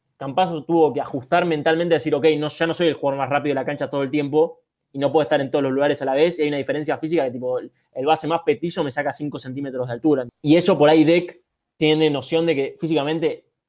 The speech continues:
es un camión, y física, y sí, tiene un físico descomunal también, pero él sabe que, que nada, que hay jugadores en Europa que tienen mejor físico de él, corren más, saltan más,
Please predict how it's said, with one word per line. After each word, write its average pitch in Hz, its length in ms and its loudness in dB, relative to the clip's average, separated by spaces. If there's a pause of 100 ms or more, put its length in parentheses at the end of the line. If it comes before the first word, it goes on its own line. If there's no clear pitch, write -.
(140)
es - 160 -10
un 143 100 -8
camión, 147 460 0
y 131 60 -6
física, 139 280 -8
y 123 140 -12
sí, 139 300 -2
tiene 131 160 -6
un 123 40 -10
físico 131 380 -4
descomunal 131 520 0
también, 175 380 0 (460)
pero 147 160 6
él 165 100 4
sabe 185 300 4
que, 131 240 -4 (100)
que 131 140 -8
nada, 143 240 -2
que 135 80 -8
hay 139 80 -6
jugadores 143 340 -4
en 135 60 -12
Europa 147 260 -4
que 135 80 -4
tienen 135 180 -10
mejor 131 280 -12
físico 139 280 -8
de 151 180 0
él, 127 160 -6
corren 139 300 -4
más, 147 300 -2
saltan 143 320 -6
más, 151 260 -4